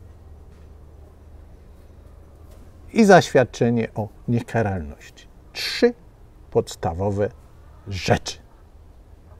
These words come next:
Potem oczywiście paszport, jak przyjedziecie, ale paszport i tak macie, plus pięć tysięcy lub równowartość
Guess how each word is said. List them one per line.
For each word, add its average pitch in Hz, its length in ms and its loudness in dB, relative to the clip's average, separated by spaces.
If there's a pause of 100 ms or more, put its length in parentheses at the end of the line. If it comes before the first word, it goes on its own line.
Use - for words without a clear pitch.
Potem 165 300 2
oczywiście - 480 -12 (120)
paszport, - 540 0 (600)
jak 98 200 -8
przyjedziecie, 110 640 0
ale 92 100 -2 (100)
paszport - 420 -4
i - 60 -10
tak - 300 -6
macie, 95 400 -4 (680)
plus 208 640 6 (380)
pięć 175 500 0 (240)
tysięcy 117 580 0
lub 95 200 -6
równowartość 113 840 2